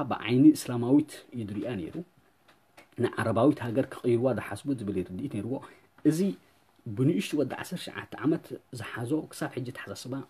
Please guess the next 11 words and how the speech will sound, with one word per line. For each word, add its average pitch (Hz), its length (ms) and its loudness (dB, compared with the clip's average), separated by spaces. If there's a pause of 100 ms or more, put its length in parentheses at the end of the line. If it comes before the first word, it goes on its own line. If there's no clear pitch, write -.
(800)
ኣሎ። 104 200 -4 (1200)
ንሕና 180 240 6
ኤርትራን 135 440 0
ካብዚ 120 340 -6
ተማሂርና 104 480 -6
ከዓ - 200 -14
የለናን 87 420 -8
ክሳብ - 260 -20
ሕጂ። - 180 -20 (1800)
ጀብሃ 120 320 4 (1000)
ብዙሕ 135 260 0